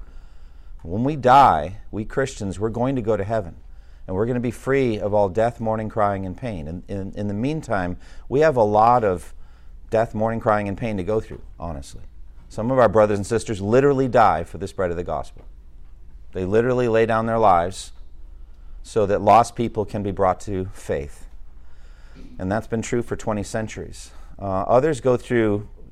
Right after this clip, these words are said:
less than that, but still great suffering. They're incarcerated, they lose their freedom.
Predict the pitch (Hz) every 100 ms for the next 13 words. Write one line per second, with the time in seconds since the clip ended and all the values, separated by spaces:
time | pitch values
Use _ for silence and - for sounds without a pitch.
0 | - 104 117 147 160 - 117 95 90 87
1 | 104 - 139 113 104 127 - - 90 -
2 | 95 98 92 90 113 107 - 110 110 104
3 | 92 98 104 92 113 110 117